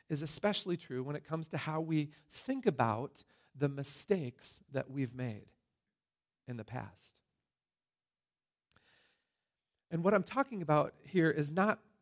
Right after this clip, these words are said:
just some random psychological notion. This very experience that I'm describing to you is, in fact, the subject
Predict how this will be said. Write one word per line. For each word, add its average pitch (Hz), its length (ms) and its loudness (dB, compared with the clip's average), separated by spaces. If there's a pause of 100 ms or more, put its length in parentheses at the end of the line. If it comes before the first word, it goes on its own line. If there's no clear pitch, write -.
(160)
just - 300 0
some 143 220 2
random 147 580 0
psychological 143 840 0
notion. 123 600 -10 (920)
This 170 340 0 (120)
very 175 280 6
experience 180 680 0
that 156 120 4
I'm 151 140 4
describing 160 500 -2
to - 160 -12
you 123 200 -4
is, 160 260 4
in 180 200 -2
fact, 131 400 -6
the 143 120 -6
subject 143 680 -8